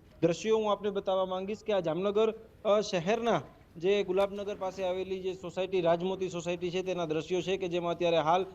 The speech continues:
જે લોકોના ઘરો જે છે તે ડૂબ્યા છે અને અત્યારે હાલ જે લોકોના ઘરોમાં જે છે તે પાણી ભરાયા છે,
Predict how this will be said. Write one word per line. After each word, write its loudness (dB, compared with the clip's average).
જે 0
લોકોના -2
ઘરો 2
જે 0
છે -10
તે -8
ડૂબ્યા -4
છે -4
અને -4
અત્યારે 0
હાલ 0
જે -4
લોકોના -4
ઘરોમાં 0
જે -2
છે -8
તે -8
પાણી -2
ભરાયા 2
છે, -8